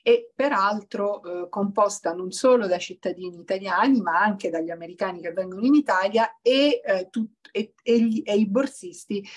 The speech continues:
di altri paesi. Noi diamo un contributo alle spese di viaggio, tra l'altro, eh, diamo anche una copertura, eh, sanitaria e l'esenzione del pagamento della tassa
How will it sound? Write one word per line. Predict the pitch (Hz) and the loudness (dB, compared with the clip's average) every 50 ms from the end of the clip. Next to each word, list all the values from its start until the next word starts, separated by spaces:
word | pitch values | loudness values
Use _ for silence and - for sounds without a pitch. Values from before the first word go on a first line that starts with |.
| - - - | -20 -18 -10
di | 190 185 214 196 | -6 -2 0 2
altri | 180 165 165 165 170 160 - - - 170 165 165 160 | 2 2 0 -2 -4 -8 -10 -10 -8 -6 -6 -8 -6
paesi. | - 170 165 156 156 151 151 151 151 151 165 160 156 - _ _ - - - _ - | -6 -6 -4 -4 -4 -2 -2 -4 -4 -4 -4 -6 -6 -6 _ _ -20 -20 -18 _ -4
Noi | 196 202 214 214 214 | -2 0 0 0 0
diamo | 196 202 196 190 190 180 | 0 0 -2 -2 -2 -4
un | 180 180 | -8 -8
contributo | - - 180 185 - - 185 180 170 170 175 175 180 | -8 -8 -8 -6 -8 -8 -8 -8 -8 -10 -6 -2 -2
alle | 165 165 165 170 | -2 0 -2 -4
spese | 165 - _ - 175 170 - - | -8 -8 _ -8 -8 -8 -8 -8
di | 160 190 | -8 -4
viaggio, | 202 208 214 190 185 185 185 190 196 247 294 339 381 381 - | 0 2 2 2 2 0 -2 0 0 2 2 2 2 0 -2
tra | - 175 330 339 | -4 -2 0 0
l'altro, | 170 - 160 160 165 175 - - - 285 285 320 381 | 0 0 0 0 0 -2 -6 -6 -2 0 0 0 0
eh, | - - - - - - - - 185 185 185 180 175 175 175 | -2 -8 -14 -14 -16 -10 -4 -2 0 0 0 0 -2 -4 -4
diamo | 175 214 220 214 202 202 196 190 180 | -2 2 4 4 4 2 0 -2 -2
anche | 185 196 208 202 196 190 196 - | -2 -2 -2 -2 -4 -6 -4 -2
una | 233 254 240 202 | -2 0 -2 -2
copertura, | - - 185 185 190 185 190 - _ _ - 202 202 196 180 170 170 165 165 - | -4 -8 -10 -12 -12 -14 -14 -16 _ _ -10 -6 -4 -2 0 0 0 -2 -4 -6
eh, | - 170 170 165 | -6 -6 -6 -6
sanitaria | 165 - - 190 175 180 175 175 - 175 160 151 160 165 180 196 233 285 330 - - - - - - - _ _ | -6 -6 -6 -4 -4 -6 -6 -4 -2 -2 -2 -2 -4 -4 -2 0 0 0 -2 -6 -10 -18 -20 -20 -20 -20 _ _
e | 277 311 339 359 320 - | 2 2 2 2 0 0
l'esenzione | 208 196 202 208 208 - 269 269 269 262 - - - 214 202 202 214 220 220 214 | 0 -2 -2 -2 0 2 2 4 4 2 0 -2 -2 -2 0 0 0 0 0 -2
del | - 170 170 170 175 175 175 175 175 - | -4 -4 -6 -6 -6 -6 -6 -8 -8 -4
pagamento | - 196 190 202 240 240 220 165 - - - - - 190 | -4 -2 0 0 0 0 0 -2 -4 -10 -10 -8 -6 -6
della | 156 160 170 170 180 185 | -4 -4 -4 -4 -6 -8
tassa | 180 165 156 156 - - - - - 185 160 160 151 151 156 156 | -8 -8 -8 -8 -10 -12 -14 -8 -4 -4 -2 -2 -2 -2 -4 -4